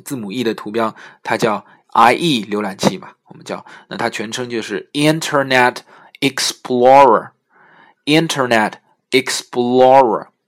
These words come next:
除了这，这个浏览器之外呢，还有我们说的火狐浏览器，很多，现在很多人也在使用。火狐呢，就是Firefox，Firefox。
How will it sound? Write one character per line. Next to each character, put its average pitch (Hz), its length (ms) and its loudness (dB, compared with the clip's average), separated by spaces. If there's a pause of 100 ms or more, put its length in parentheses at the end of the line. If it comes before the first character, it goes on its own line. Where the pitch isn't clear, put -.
(880)
除 - 180 -4
了 139 100 6
这， 143 400 2 (200)
这 151 220 0
个 120 80 2
浏 120 100 6
览 117 140 2
器 123 120 -10
之 131 140 -8
外 131 220 2
呢， 107 80 -6
还 113 180 -4
有 104 260 -2 (200)
我 - 100 -14
们 101 140 -14
说 131 120 -6
的 127 80 -4
火 107 240 -8
狐 139 240 -2
浏 160 120 8
览 95 180 -2
器， - 240 -4 (100)
很 - 220 -20
多， 104 120 -8
现 123 120 -8
在 117 80 -6
很 107 100 -14
多 101 140 -8
人 113 140 -10
也 98 120 -12
在 104 140 -10
使 - 160 -10
用。 92 200 -12 (360)
火 - 180 -10
狐 104 220 -8
呢， 135 100 -4
就 120 140 -4
是 104 260 -6 (320)
Firefox，Firefox。 - 3500 2